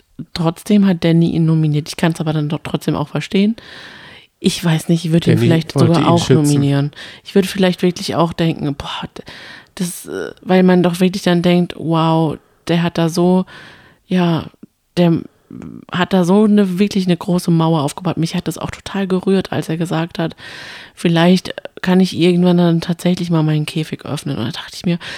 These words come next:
Speaker 1: wenn jemand sagt, man, man hat einen Käfig vor sich oder man ist in einem Käfig,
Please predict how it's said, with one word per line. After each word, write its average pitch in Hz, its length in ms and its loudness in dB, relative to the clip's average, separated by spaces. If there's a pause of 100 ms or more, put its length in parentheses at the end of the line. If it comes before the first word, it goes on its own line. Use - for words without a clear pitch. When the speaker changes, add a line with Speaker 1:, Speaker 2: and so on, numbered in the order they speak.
(180)
Speaker 1:
wenn 180 100 4
jemand 185 280 6
sagt, 180 320 -6
man, 175 340 2 (160)
man 101 300 -6
hat 180 200 -8
einen 180 140 -2
Käfig 226 540 -2
vor 160 260 -2
sich - 320 -8
oder 160 220 0
man 165 160 2
ist - 180 -2
in 202 160 4
einem 170 140 2
Käfig, 220 480 -2